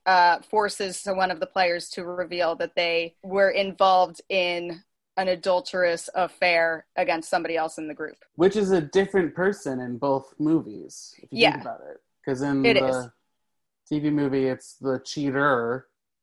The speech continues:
Speaker 2: has to, or the cheatee? No, the cheater is the
Speaker 1: Yeah.
Speaker 2: one that has to confess. And then
Speaker 1: Well
Speaker 2: Lucy Hale's the one that has to confess in Blumhouse 'cause she knows her secrets.
Speaker 1: Right.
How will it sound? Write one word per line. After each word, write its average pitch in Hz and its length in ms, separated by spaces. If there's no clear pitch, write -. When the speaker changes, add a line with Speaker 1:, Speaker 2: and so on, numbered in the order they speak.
Speaker 2:
has 120 280
to, 117 280
or 127 120
the 120 100
cheatee? 139 680
No, 113 160
the 87 140
cheater 117 560
is 113 120
the 120 80
Speaker 1:
Yeah. 117 100
Speaker 2:
one 113 80
that 107 160
has 120 260
to 110 460
confess. 113 680
And 120 120
then 117 100
Speaker 1:
Well 190 280
Speaker 2:
Lucy - 160
Hale's 117 180
the 120 80
one 113 240
that 107 100
has 110 200
to - 80
confess - 480
in 107 280
Blumhouse 110 520
'cause 113 140
she - 160
knows 113 260
her 151 100
secrets. - 640
Speaker 1:
Right. 165 340